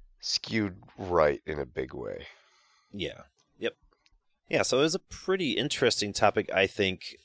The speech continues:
Speaker 2: Do you guys wanna start twenty twenty and move up from there? Or do you wanna start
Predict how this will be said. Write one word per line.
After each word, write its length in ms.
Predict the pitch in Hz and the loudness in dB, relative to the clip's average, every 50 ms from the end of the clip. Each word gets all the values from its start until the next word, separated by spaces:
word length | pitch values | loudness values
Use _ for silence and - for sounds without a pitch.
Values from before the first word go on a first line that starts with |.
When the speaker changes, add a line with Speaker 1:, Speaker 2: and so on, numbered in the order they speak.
| _ _ - | _ _ -8
Speaker 2:
Do 100 | - 127 | -6 -4
you 100 | 143 139 | -2 2
guys 260 | 127 147 131 131 123 120 | 6 6 6 6 6 2
wanna 140 | 123 117 104 | 0 -2 0
start 640 | - - - - - - 110 107 104 104 107 - - _ _ - | 0 -2 -4 -2 2 6 8 8 10 8 8 4 0 _ _ -8
twenty 220 | - - 117 113 | -6 -4 -2 -2
twenty 360 | 101 - - 117 117 120 120 113 | -2 -2 -2 0 0 2 2 2
and 120 | 104 98 | 2 2
move 140 | 101 107 95 | 2 6 6
up 120 | 110 101 - | 6 6 6
from 180 | - 98 95 | 2 0 4
there? 240 | 98 104 123 160 190 | 4 6 6 4 4
Or 40 | 175 | 0
do 60 | 143 | 0
you 80 | 104 95 | 0 0
wanna 160 | 92 90 85 | 2 2 2
start 400 | - - - 101 95 95 - | 2 4 8 8 8 8 6